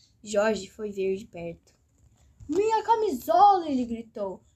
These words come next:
"Minha velha camisola querida e as sandálias!" Jorge a vestiu. Sentiu-se muito à vontade. "Sou o gigante mais satisfeito da cidade!" ele gritou e foi dançando pela rua até chegar em casa.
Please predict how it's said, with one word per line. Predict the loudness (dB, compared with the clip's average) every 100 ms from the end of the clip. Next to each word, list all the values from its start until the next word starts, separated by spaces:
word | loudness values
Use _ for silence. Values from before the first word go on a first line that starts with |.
| _
"Minha | -8 -2 0
velha | 0 4 6 4
camisola | 2 -2 0 0 -2
querida | 0 0 2 0 0
e |
as | -2
sandálias!" | -4 -4 0 2 0 -2 -6 -10 -20 -20 _ -18
Jorge | -4 0 0 0
a |
vestiu. | -2 -2 -4 -6 -8 -10 _ _
Sentiu-se | -6 -2 -2 -4 -4
muito | 2 4 2 0
à | -6
vontade. | -8 -12 -12 -12 -12 -16 _ _ _ -20
"Sou | -12 -2 2
o | 2
gigante | 2 0 0 -2 -2 -6 -2
mais | 0 0
satisfeito | -2 -4 -4 -4 -8 -4
da | -4 -4
cidade!" | -4 0 2 2 0 -12 _ _ _
ele | -2 0
gritou | 0 -2 -4 -8 -8 -10
e |
foi | -6 -2
dançando | -2 -4 -6 -8 -8 -8
pela | -6 -4 -4
rua | -4 -8 -8 _
até | -14 -12 -12
chegar | -10 -8 -8
em | -8 -12
casa. | -14 -14 -14 -20